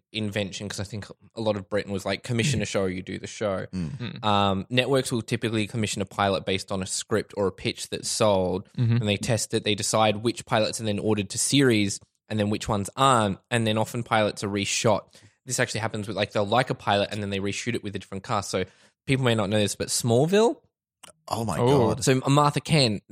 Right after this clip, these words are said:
Speaker 1: So I've, I've seen the unaired pilot. I can't remember how I got to see it. The, it's literally, like, ninety percent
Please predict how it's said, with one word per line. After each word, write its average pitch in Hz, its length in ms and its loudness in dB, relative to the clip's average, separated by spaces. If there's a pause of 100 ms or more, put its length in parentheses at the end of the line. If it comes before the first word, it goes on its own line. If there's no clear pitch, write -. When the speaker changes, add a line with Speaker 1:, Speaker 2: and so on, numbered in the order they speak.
Speaker 1:
So 120 160 2
I've, 135 240 4
I've 135 160 4
seen 151 240 0
the 139 140 0
unaired 127 400 2
pilot. 127 340 4
I 113 60 -2
can't - 260 -4
remember 151 220 -2
how 123 180 0
I 117 100 2
got 110 140 -2
to 120 60 -10
see 156 220 -2
it. - 80 -4 (320)
The, - 100 -12 (260)
it's - 260 -2
literally, 151 360 4
like, 127 180 4
ninety 123 680 2
percent 113 600 0